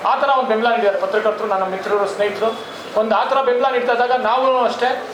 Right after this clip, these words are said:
ಆ ಒಂದು ಪ್ರಯತ್ನ ಮಾಡಬೇಕು, ಇವಾಗ ಮಾರ್ಕೆಟಿಂಗ್ ಮಾಡಬೇಕು ಮತ್ತು ಪಿಕ್ಚರ್ ರಿಲೀಸ್ ಮಾಡಬೇಕು, ಒಳ್ಳೆ ಸಿನಿಮಾ ಮಾಡಬೇಕು,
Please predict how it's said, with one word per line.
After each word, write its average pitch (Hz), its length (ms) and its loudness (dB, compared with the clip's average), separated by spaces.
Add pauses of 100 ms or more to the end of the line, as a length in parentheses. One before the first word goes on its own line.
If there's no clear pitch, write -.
(320)
ಆ 226 180 2
ಒಂದು 240 200 -2
ಪ್ರಯತ್ನ 247 320 0
ಮಾಡಬೇಕು, 226 520 2
ಇವಾಗ 208 180 0
ಮಾರ್ಕೆಟಿಂಗ್ 220 460 0
ಮಾಡಬೇಕು 214 400 2
ಮತ್ತು 202 180 0
ಪಿಕ್ಚರ್ 240 280 0
ರಿಲೀಸ್ 233 220 -2
ಮಾಡಬೇಕು, 208 500 0 (300)
ಒಳ್ಳೆ 262 240 2
ಸಿನಿಮಾ 247 200 0
ಮಾಡಬೇಕು, 202 800 -2